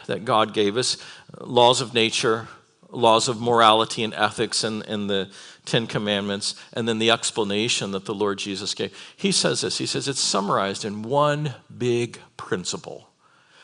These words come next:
Love the Lord your God with all your heart, soul, heart, soul, mind, and strength, and love your neighbor as yourself.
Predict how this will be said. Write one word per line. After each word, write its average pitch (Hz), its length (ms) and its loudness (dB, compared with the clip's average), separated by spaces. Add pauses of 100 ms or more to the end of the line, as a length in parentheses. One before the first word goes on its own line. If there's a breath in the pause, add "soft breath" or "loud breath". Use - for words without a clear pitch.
(180 soft breath)
Love 117 320 2
the 165 100 0
Lord 120 280 0
your 135 100 -10
God 95 260 -4
with 95 100 -6
all 98 140 0
your 117 140 -4
heart, 98 220 -2
soul, 101 360 -4
heart, 123 420 2
soul, 113 280 0
mind, 110 280 -2
and - 100 -8
strength, 87 380 -8
and 101 140 -8
love 101 180 -2
your 107 100 -4
neighbor 92 360 -4
as 82 180 -8
yourself. - 580 -10